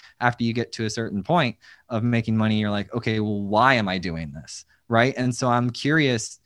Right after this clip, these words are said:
like, do you think about that? Or what have your thoughts been as you've progressed through your levels of success?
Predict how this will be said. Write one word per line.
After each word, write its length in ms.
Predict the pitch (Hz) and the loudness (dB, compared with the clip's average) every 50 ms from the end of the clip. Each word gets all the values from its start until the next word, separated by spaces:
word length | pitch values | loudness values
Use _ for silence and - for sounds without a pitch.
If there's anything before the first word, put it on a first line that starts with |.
| _ _ - | _ _ -8
like, 160 | 120 113 - | -8 -8 -2
do 80 | - 135 | 0 0
you 100 | 185 185 | 0 2
think 260 | - 151 160 180 202 | 0 0 -2 -2 -2
about 360 | 185 185 190 190 190 190 - | 0 2 4 4 4 2 2
that? 360 | 180 180 180 185 185 185 - - | 2 4 4 4 4 2 0 -2
Or 180 | 135 120 113 | -2 -2 -2
what 360 | 113 - 104 123 123 135 160 | -2 -6 -6 -4 -2 0 0
have 100 | 180 170 | 2 2
your 100 | 156 151 | 2 -2
thoughts 400 | 139 - - 135 143 151 - - | -2 2 2 4 4 2 0 -4
been 400 | - 113 117 113 110 107 107 110 | -8 -4 -2 0 0 2 0 -2
as 260 | 104 107 110 107 104 110 | -2 -2 -2 -2 0 -2
you've 180 | 110 104 _ | -4 -4 _
progressed 440 | - 117 101 110 110 113 107 - - | -6 -6 -2 0 0 0 0 -2 -6
through 120 | - 107 | -4 -2
your 120 | 107 104 104 | 0 0 0
levels 320 | 101 104 101 104 101 95 | 0 0 0 -2 -2 -4
of 100 | 101 92 | -6 -8
success? 720 | - - 95 - - - 104 90 98 - - - - - | -8 -12 -14 -14 -10 -8 -8 -8 -8 -12 -16 -18 -18 -20